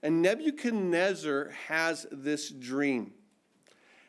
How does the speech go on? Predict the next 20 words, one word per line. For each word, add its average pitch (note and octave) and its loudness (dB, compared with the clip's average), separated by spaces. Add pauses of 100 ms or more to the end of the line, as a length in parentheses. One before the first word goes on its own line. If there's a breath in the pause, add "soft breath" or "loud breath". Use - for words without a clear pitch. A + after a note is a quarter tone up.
And, F3+ 4
and F3 2
the, E3 4
the, D#3+ 0
the D#3+ 2
dream A3 4
is, F#3 2
is E3+ 2
a E3+ 2
kind G3+ 0
of F#3+ 0
a F#3 0
crazy G#3 2
dream. D#3 2
And, C#3 2 (280 loud breath)
and E3 4
so F#3+ 2 (180 loud breath)
he, G3 0
he F#3 -4
was, F3 4